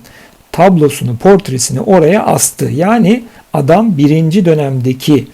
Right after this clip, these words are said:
yaklaşımından vazgeçmiş değil. Nedir bu yaklaşım? "Ben bu devletin borcunu ödeyeceğim. Belki Andrew Jackson gibi tamamen değil ama azaltacağım, yönetilebilir hale getireceğim" mantığı var.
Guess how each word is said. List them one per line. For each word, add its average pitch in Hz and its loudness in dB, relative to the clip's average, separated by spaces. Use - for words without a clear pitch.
yaklaşımından 160 0
vazgeçmiş 151 0
değil. 127 2
Nedir 214 4
bu 151 4
yaklaşım? 170 -2
"Ben 190 4
bu 180 0
devletin 147 2
borcunu 139 2
ödeyeceğim. 135 0
Belki 190 2
Andrew 165 0
Jackson 147 -2
gibi 127 -4
tamamen 147 0
değil 185 4
ama 220 0
azaltacağım, 147 2
yönetilebilir 151 2
hale 131 0
getireceğim" 131 -2
mantığı 151 2
var. 101 -4